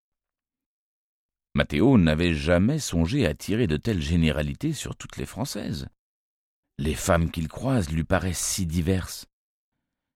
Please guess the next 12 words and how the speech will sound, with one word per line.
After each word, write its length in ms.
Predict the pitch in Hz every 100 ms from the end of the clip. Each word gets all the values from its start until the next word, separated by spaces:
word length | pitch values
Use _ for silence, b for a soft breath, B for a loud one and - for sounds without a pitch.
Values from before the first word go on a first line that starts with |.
| _ -
Comment 280 | 160 170 160
dire, 380 | 127 156 127 - _ _ _ _
ça 260 | - - 87
dépend ? 500 | 73 - 80 76 69 _ _ _ _ _ _ _ _ _ _ _ _ _ _ _ _ _ -
Fenia 520 | - 104 98 107 110
devine 320 | 87 82 95
la 120 | 82
réponse 460 | 78 - 87 101 -
à 80 | 71
son 160 | 80
visage 380 | 76 82 90 73
mitigé 560 | 82 - 85 78 147